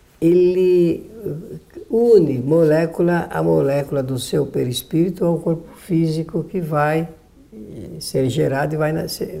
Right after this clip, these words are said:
vai nascer. Então a gente aprendeu essa lição de que o perispírito está ligado molecularmente ao corpo físico.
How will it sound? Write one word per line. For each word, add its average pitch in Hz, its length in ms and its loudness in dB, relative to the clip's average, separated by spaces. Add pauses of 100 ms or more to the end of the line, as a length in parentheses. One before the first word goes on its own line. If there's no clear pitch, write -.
vai 143 160 -4
nascer. 147 500 -6 (460)
Então 156 240 0
a 180 40 2
gente 185 280 2
aprendeu 202 680 4 (220)
essa 160 260 -2
lição 175 400 0
de 180 140 -2
que 190 400 2 (220)
o 165 140 2
perispírito 175 920 0
está 156 320 -2
ligado 170 800 2 (440)
molecularmente 160 1400 2
ao 156 220 0
corpo 175 400 0
físico. 127 640 -4